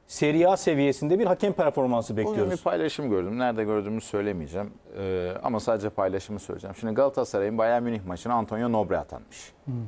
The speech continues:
Speaker 2: Portekizli hakem.
Speaker 1: Gördüm. Hakemin kariyeriyle alakalı.
Speaker 2: Evet, eğer yanlışım yoksa da ilk Şampiyonlar Ligi maçı
Speaker 1: Evet,
Speaker 2: olacak.
Speaker 1: doğru.
Speaker 2: Ama daha önce Avrupa Ligi, Konferans Ligi, işte, e,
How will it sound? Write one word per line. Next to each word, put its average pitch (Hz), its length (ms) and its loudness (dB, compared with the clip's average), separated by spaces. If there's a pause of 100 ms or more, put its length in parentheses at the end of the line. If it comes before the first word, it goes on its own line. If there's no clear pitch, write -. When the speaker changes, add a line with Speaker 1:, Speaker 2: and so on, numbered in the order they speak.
Speaker 2:
Portekizli 87 520 0
hakem. 104 160 -4
Speaker 1:
Gördüm. 113 220 0
Hakemin 123 440 0
kariyeriyle 117 500 2
alakalı. 98 340 -2 (140)
Speaker 2:
Evet, 110 260 4
eğer 143 220 6
yanlışım 143 440 0
yoksa 131 300 0
da 135 60 4
ilk 135 200 2
Şampiyonlar 98 500 -2
Ligi 90 180 0
maçı 90 200 0
Speaker 1:
Evet, 113 180 4
Speaker 2:
olacak. 110 300 2
Speaker 1:
doğru. 95 80 -6 (360)
Speaker 2:
Ama 143 220 2
daha 143 200 4
önce 117 180 0
Avrupa 120 300 2
Ligi, 95 240 0
Konferans 110 720 0
Ligi, 90 260 0
işte, 85 260 -2
e, 95 600 4